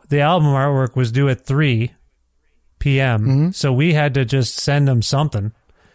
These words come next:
Speaker 1: And
Speaker 2: I mean, there are songs on Perennials that if you said the name of it, I wouldn't know what you're talking about.
Speaker 1: Yeah. Okay.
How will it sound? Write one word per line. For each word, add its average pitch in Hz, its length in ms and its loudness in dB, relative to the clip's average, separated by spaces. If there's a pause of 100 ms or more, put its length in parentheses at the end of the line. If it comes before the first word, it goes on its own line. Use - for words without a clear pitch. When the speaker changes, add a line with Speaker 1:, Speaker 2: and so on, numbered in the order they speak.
(240)
Speaker 1:
And 117 580 0
Speaker 2:
I 165 40 2
mean, 165 180 2
there 180 120 2
are 220 60 0
songs 190 320 2
on 165 120 0
Perennials 160 400 0
that 135 160 0 (100)
if 143 160 -2
you 156 80 2
said 151 180 0
the 147 60 0
name 139 200 2
of 131 80 0
it, 131 60 2
I 117 60 2
wouldn't 113 200 0
know 107 60 -2
what 104 80 -2
you're 101 80 -2
talking 95 300 -10
about. 92 180 -12 (200)
Speaker 1:
Yeah. 120 260 0 (480)
Okay. 104 280 -4